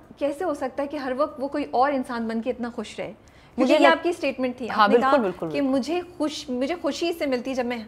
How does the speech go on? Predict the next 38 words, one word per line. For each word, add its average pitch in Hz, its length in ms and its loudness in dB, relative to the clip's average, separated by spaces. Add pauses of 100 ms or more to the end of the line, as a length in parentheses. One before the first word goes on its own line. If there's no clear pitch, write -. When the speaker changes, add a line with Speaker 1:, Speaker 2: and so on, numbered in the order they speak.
(420)
Speaker 1:
कोई 262 140 0
एक 226 220 -2
इंसान 220 440 -4
acting 240 200 2
कर 226 120 2
रही 214 80 -2
होती 190 140 -6
Speaker 2:
Absolutely। - 480 -16
Speaker 1:
हूँ। 247 40 -4
मुझे 339 140 0
ये 415 60 2
बड़ी 381 200 2
interesting 254 540 -4
भी 302 80 -4
लगी 247 240 0
और 240 120 -6
मुझे 254 160 -2
लगा 269 180 2
यहाँ 247 340 -2
पे 269 80 -4
शायद 233 280 -2
कुछ - 200 -8
हम 240 160 -6 (680)
Speaker 2:
I 262 280 6
think 466 400 6
for 427 80 8
Speaker 1:
share 349 160 10
कर 349 160 8
Speaker 2:
me, 294 60 0
Speaker 1:
सकें। 233 220 -8 (160)
Speaker 2:
for 330 140 6
me 370 160 4 (160)
acting 330 280 4
and 302 100 4
writing 226 380 4
is 240 120 0
very 262 300 4
therapeutic। 214 760 0